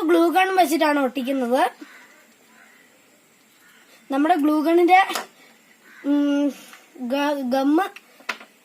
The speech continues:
ആ, തീരാനായിട്ടുണ്ട്. നമ്മള് ഇത് അമർത്തി പിടിച്ച്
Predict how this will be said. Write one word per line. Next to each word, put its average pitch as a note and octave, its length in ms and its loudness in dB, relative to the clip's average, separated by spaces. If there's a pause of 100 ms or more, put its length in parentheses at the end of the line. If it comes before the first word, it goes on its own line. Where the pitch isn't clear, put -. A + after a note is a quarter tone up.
(2000)
ആ, C4 380 6
തീരാനായിട്ടുണ്ട്. C#4+ 1160 0 (380)
നമ്മള് C#4 360 -2 (800)
ഇത് D4 300 -4 (300)
അമർത്തി C4+ 400 -6
പിടിച്ച് C#4 440 -8